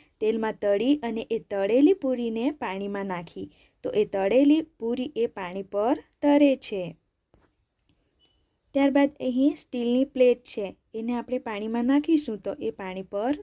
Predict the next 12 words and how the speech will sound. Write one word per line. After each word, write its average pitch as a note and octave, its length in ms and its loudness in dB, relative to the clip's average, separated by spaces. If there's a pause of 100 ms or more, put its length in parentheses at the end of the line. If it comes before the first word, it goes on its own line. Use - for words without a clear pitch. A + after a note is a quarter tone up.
(120)
તરશે. C#4 580 -2 (1400)
ત્યારબાદ A#3 320 0
આપણે - 240 -4
સ્ટીલની A3+ 840 0
ચમચીને A#3 520 -2
પાણીમાં B3 460 -2
નાખીશું C4+ 560 0
તો - 160 -14
એ G#3+ 80 -2
પાણીમાં G3+ 720 -4 (280)
ડૂબી D4 340 6
જશે. G3+ 600 -6